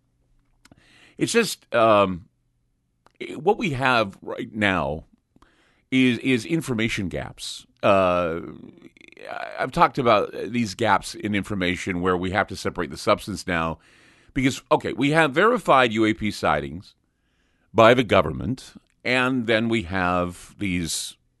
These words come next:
urban legends and these myths and whatever about U F O sightings and alien visitors and all this. And so that's, that's the problem, is that science wants to be clear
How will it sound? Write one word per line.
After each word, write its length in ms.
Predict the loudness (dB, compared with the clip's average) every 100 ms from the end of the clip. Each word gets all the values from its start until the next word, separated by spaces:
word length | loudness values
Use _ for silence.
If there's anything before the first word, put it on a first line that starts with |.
| _ _
urban 280 | 6 6 4
legends 460 | 4 4 2 -2 -2
and 100 | 0
these 220 | -2 -2
myths 420 | 0 0 -2 -4
and 140 | -2
whatever 400 | 0 2 0 0
about 480 | 0 2 2 2 -2 _ _ _ _ _ -2
U 180 | 2 2
F 140 | 2
O 100 | -2
sightings 380 | 0 -2 -2 -4
and 80 | -2
alien 320 | 0 0 -4
visitors 420 | -6 -6 -6 -4
and 80 | -2
all 160 | -2
this. 240 | -2 -8 -12
And 120 | -12
so 200 | -2 0
that's, 260 | 2 0 -2
that's 220 | -8 -8
the 80 | -2
problem, 380 | 4 4 4
is 80 | -4
that 140 | -10 -4
science 520 | 0 2 0 0 -2
wants 280 | -2 -2 -4
to 120 | -6
be 340 | -2 -2 -2
clear 760 | -6 -2 0 2 0 -2 -8